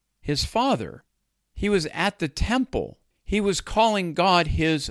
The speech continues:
Father. Remember the Trinity, Father, Son, and Holy Spirit. And Jesus is the second person of the Trinity.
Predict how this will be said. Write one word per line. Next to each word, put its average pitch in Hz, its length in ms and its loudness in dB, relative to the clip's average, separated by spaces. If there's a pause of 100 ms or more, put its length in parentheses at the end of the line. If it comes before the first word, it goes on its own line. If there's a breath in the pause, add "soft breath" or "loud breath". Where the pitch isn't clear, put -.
Father. 123 720 -2 (380)
Remember 143 360 -2
the 151 120 -4
Trinity, 117 640 -2 (260)
Father, 135 460 0
Son, 113 560 -6
and 117 200 -8
Holy 101 280 -8
Spirit. 117 460 -6 (280)
And 110 140 -8
Jesus 151 400 -2
is 143 320 -8
the 117 120 -8
second - 520 -2
person 117 440 -2
of 107 200 -12
the 135 80 -8
Trinity. 156 600 -4